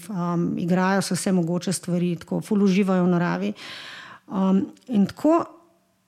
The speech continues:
kar sem jaz razmišljala, ko sem jo opazovala, je tako, ej, lej, ampak vsi ti otroci, okej, so to pač otroci, ki pridejo na tak tabor, so vseeno otroci staršev, ki imajo radi naravo, ne, ni to nekdo, ki nikoli nikamor ne gre.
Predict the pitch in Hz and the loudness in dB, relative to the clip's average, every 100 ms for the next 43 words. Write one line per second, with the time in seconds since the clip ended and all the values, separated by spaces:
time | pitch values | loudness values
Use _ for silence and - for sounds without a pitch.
0 | - - 240 330 302 311 311 226 240 254 | -14 -2 0 4 4 4 4 6 6 4
1 | 277 269 233 240 226 214 190 190 208 254 | 2 2 2 2 2 -2 -2 -2 0 0
2 | 247 - 262 262 262 - - - 226 247 | 0 -2 0 0 -2 -18 -20 -4 2 6
3 | 311 339 202 202 - - 339 320 311 269 | 6 4 0 -2 -2 0 0 2 2 2
4 | 269 - 262 262 269 - 269 254 247 - | 0 2 0 0 -2 -2 0 0 -2 0
5 | 214 294 233 226 233 214 202 220 - 202 | 0 0 -2 0 2 2 0 -4 0 0
6 | 208 196 208 214 214 - 190 202 185 170 | 0 -2 -2 0 0 -2 -4 -2 -2 -2
7 | - 196 190 196 202 185 170 165 170 165 | -2 -2 -2 -2 0 0 0 -2 -2 -2
8 | 160 151 156 - 170 170 - - - _ | -4 -6 -8 -6 -6 -6 -8 -10 -16 _
9 | _ _ 190 185 170 180 202 190 170 190 | _ _ -4 -2 0 0 2 0 0 0
10 | 190 190 196 196 175 180 | 0 -2 -2 0 -2 -2